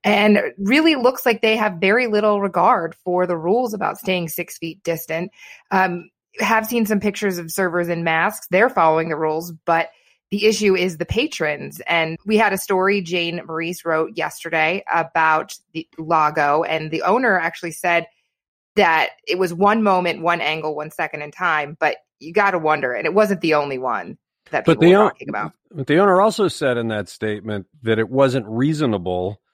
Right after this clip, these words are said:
Speaker 2: to expect them to be able to enforce the rules or practical, that they're not the police of the rules, and that while they're trying to do better a-, and adhere to what Mike DeWine says,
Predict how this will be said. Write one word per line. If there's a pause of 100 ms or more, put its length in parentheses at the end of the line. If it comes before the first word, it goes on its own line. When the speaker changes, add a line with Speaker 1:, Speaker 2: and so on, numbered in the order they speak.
(140)
Speaker 2:
to
expect
them
to
be
able
to
enforce
the
rules
or
practical,
that
they're
not
the
police
of
the
rules, (340)
and
that
while
they're
trying
to
do
better (520)
a-,
and
adhere
to
what
Mike
DeWine
says,